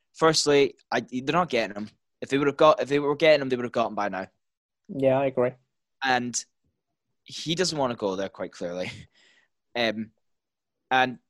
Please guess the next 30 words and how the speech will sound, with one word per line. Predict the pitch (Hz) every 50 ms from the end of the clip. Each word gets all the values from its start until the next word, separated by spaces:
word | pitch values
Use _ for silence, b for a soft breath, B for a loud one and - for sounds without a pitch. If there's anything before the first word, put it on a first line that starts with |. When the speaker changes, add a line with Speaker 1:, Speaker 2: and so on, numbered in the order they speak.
| _ _ _ _ _ _ -
Speaker 1:
he's | 156 143 170 160 139
not | 156 160 165 165 165 - 156
an | 151 147 -
area | 135 147 156 151 147 131 123
they | 117 131
need | 131 135 131 123
to | - 139
improve | 123 - - 139 139 135
on. | 135 120 107 104 98 - _
Like, | - 120 123 117 127
yeah, | 143 151 151 147
okay, | 135 123 - - 135 123 113 107 110 _
he's | - - 127 113 113
an | 120 117 -
upgrade | 113 117 113 - _ - 123 117
on | 110 110 107
Greenwood, | - 117 120 117 117 104 98 - -
but | - -
Greenwood | - 143 151 165 165 160 151
didn't | - 147 139 135 120
do | 104 120 104
badly | - 107 117 135 143 - 151 139
last | 127 113 107 101 - - -
year. | 101 92 92 98 _ _ _ _ -
And | 123 120
with | 120
Fernandes | - - - 127 127 131 139 139 139 131 -
Speaker 2:
Mm-hmm. |
Speaker 1:
behind | - 120 110 127 131 131 127 117
them, | 120 120 117 117 113 107